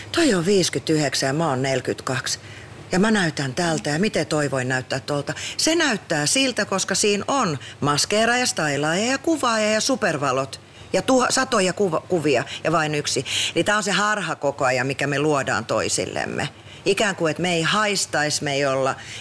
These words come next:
eläimiä, me ollaan irrottauduttu luonnosta, me ollaan jotain kuvia. Se on musta hirveän surullista. No viimaan sit me analysoitiin ohjaajan kanssa sitä ja ki-,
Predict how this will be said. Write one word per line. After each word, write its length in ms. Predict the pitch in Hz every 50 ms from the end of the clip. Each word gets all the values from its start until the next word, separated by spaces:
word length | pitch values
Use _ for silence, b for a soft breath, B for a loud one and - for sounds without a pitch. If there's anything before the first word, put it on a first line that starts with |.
| B B
eläimiä, 800 | - 214 214 208 202 185 170 160 156 151 147 147 139 127 123 135 - B B B B B B B -
me 120 | 160 156
ollaan 300 | 147 147 139 139 127 127
irrottauduttu 760 | 156 180 175 165 156 - - 123 123 123 135 - - 139 143
luonnosta, 580 | 151 151 147 139 135 127 123 101 127 - - 127
me 140 | 127 117 120
ollaan 260 | 117 107 92 67 78
jotain 340 | 95 - - - 82 87 101
kuvia. 400 | - - 82 85 - 101 101 135
Se 140 | - - 151
on 60 | 147
musta 180 | 143 - -
hirveän 280 | 139 127 - 113 101 113
surullista. 640 | - 139 135 135 131 131 - - 156 - - - - - - - - B B B B B B B B B B
No 100 | 190 185
viimaan 400 | 226 254 262 240 208 180 160 160
sit 180 | - 196 175
me 80 | 185 175
analysoitiin 600 | 175 214 254 294 285 233 - 233 214 - 214 214
ohjaajan 360 | 214 214 208 190 180 175 170 170
kanssa 260 | 180 175 170 - -
sitä 320 | 185 165 - - 170 170 - B B B B B B B B B B B B B B B - -
ja 80 | - 180
ki-, 160 | - 214 -